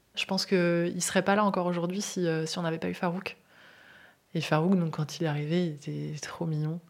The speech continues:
Il était tout petit, tout fin. C'était un, un tout jeune chien qui avait, quoi, quatre mois, quelque chose comme ça. Et ça l'a aidé, en fait, de pouvoir, euh, se, se calquer sur l'éducation du chien qui était déjà dans la maison, donc d'Hermès.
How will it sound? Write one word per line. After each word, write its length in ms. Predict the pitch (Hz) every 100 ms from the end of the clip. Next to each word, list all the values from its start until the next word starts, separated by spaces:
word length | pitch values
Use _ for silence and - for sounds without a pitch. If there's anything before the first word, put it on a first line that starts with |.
| - - - - _
Il 80 | 170
était 200 | 151 -
tout 140 | - 175
petit, 440 | 180 - - 180
tout 140 | -
fin. 420 | 185 - 180 202 - _ _ - - - -
C'était 400 | - - 165 160
un, 560 | 156 151 147 147 156 147
un 120 | 160
tout 200 | 151 -
jeune 200 | 170 180
chien 260 | 175 - 208
qui 120 | 208
avait, 160 | 160 156
quoi, 220 | 180 180
quatre 260 | - 190 -
mois, 240 | 233 240
quelque 220 | 208 -
chose 180 | 190 -
comme 140 | 202 196
ça. 240 | 220 220 _ - - - - - _
Et 760 | 208 170 170 175 170 160 165 170
ça 220 | - 170
l'a 140 | 165
aidé, 300 | 175 170 214
en 60 | 202
fait, 220 | 202 202
de 80 | 170
pouvoir, 600 | - - 190 185 190 190
euh, 360 | 170 165 165 170 - - _ _ _ -
se, 300 | - 175 156
se 160 | -
calquer 520 | 170 180 175 214 214 - -
sur 200 | - 175
l'éducation 680 | 170 170 170 165 196 202 208
du 100 | 175
chien 180 | 196
qui 100 | 196
était 120 | 170 165
déjà 220 | 165 175
dans 100 | 165
la 100 | 156
maison, 260 | 156 190
donc 160 | 202 160
d'Hermès. 480 | 151 156 196 -